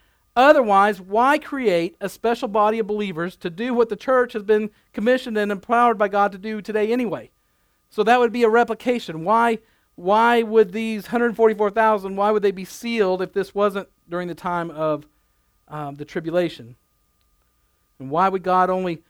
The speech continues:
protect these hundred forty-four thousand Jewish believers and the church go through his wrath? Which, this is something God promised he would, would not happen.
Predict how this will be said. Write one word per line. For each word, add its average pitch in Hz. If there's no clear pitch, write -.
protect 180
these 175
hundred 185
forty-four 185
thousand 170
Jewish 165
believers 160
and 151
the 135
church -
go 160
through 151
his 139
wrath? 139
Which, 151
this 170
is 185
something 180
God 170
promised 180
he 185
would, 156
would 156
not 180
happen. 156